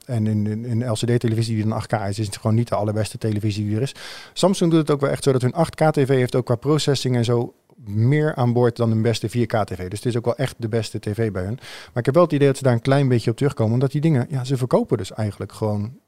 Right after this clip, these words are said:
ja, heel, heel matig, laten we het zo maar zeggen. En een aantal andere fabrikanten, de, de, de wat kleinere, eh, de Philips, eh, want dat is in Nederland nog steeds wel een groot merk, maar internationaal gewoon niet zo heel erg,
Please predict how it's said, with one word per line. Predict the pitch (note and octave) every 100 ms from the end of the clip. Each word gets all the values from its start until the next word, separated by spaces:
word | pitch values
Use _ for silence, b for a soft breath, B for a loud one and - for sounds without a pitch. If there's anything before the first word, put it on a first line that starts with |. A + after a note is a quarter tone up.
| _
ja, | B2 A2+ F2+
heel, | F#2 C#3 A#2 G#2+ -
heel | A#2+
matig, | G#2+ B2 D3+ A#2
laten | A2+
we | -
het | -
zo | C#3+
maar | G#2+
zeggen. | F#2 F2+ B2+ - B B B
En | -
een | C3
aantal | C3+ C#3
andere | D3+ D#3
fabrikanten, | B2 A2 G#2+ G#2+ G#2 A#2
de, | A2 A2 A2
de, | A2+ -
de | A2+
wat | A2 -
kleinere, | B2 B2+ A2+ G2 C3 -
eh, | G#2+
de | F#2+
Philips, | G#2 A#2+ A2 -
eh, | A2
want | A#2 C3
dat | G2+
is | -
in | A#2 G#2
Nederland | A#2 A2
nog | G#2+
steeds | - A2
wel | A2+
een | G#2+
groot | A2
merk, | G#2+ G2+ -
maar | G2+ F#2+ -
internationaal | - G#2+ G#2 G2 A2+ A2
gewoon | A2+ G#2+
niet | A2+
zo | A2+
heel | G#2
erg, | A2